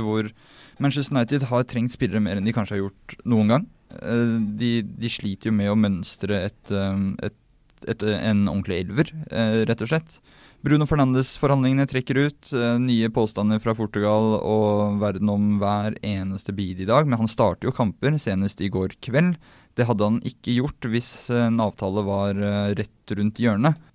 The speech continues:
Uansett hvordan man vrir og vender på dette her, så er det faktum at det er, eh, få dager igjen uten signeringer.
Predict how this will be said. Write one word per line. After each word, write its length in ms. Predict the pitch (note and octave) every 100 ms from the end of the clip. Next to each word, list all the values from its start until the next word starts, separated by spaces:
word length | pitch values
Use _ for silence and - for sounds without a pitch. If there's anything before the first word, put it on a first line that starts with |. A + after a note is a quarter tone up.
| _
Uansett 320 | D3+ E3+ F#3 D#3+
hvordan 180 | E3
man 120 | E3+ E3+
vrir 160 | D3+
og 80 | D3+
vender 160 | D3+ A#2+
på 80 | B2+
dette 220 | B2+ B2
her, 160 | D3+ E3
så 160 | C#3+
er 200 | - A#2+
det 100 | C3 B2
faktum 380 | B2 - C#3 A2+
at 120 | A#2+
det 140 | - A#2+
er, 380 | A#2+ A2 G#2+ G#2+
eh, 180 | A2+ A2+
få 220 | A2 A#2+
dager 240 | B2 A2+ G#2+
igjen 240 | A#2 B2+
uten 260 | B2 G#2 G#2+
signeringer. 640 | A#2 G2+ G2 G2+ A#2 A#2